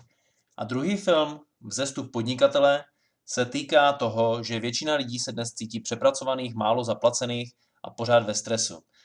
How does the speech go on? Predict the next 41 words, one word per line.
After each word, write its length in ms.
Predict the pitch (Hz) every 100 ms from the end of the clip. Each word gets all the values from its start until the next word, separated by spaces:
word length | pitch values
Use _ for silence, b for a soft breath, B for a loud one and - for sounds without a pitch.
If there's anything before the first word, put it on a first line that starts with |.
| b
A 60 | -
hledají 280 | 117 160 202
způsob, 520 | - 139 - 135 113
jak 180 | 123 110
mnohem 300 | 120 139 135
lépe 460 | 117 117 120 120 117 _ -
a 100 | 101
efektivněji 540 | 113 117 113 117 117
vydělávat 500 | 107 110 135 107 107
třeba 260 | - 98 98
na 100 | 98
živobytí, 500 | 104 107 107 107 104
na 80 |
svůj 220 | 101 - 101
život 360 | 110 113 113 - _ _ -
a 60 |
mít 200 | 113 151
lepší 420 | 143 135 - 123 -
životní 400 | 107 110 113 113
styl, 300 | 110 - 104
to 60 | 98
znamená 240 | 101 104
mít 200 | 107 110
více 220 | 110 110 110
času 320 | 135 117 117
a 40 |
více 240 | 104 104 98
peněz. 420 | 101 95 - - _ b b b
A 40 |
jestliže 260 | 110 131 139
vás 160 | 156
toto 200 | - 156
téma 300 | 170 156 156
zajímá, 500 | 143 147 180 143 135 139 _ _ _ _
klikněte 460 | 127 139 180 190
na 140 | 180 131
odkaz 320 | 139 143 120
níže 240 | 127 127
pod 180 | 117 123
tímto 260 | 135 120 104
videem 520 | 110 131 117 107 110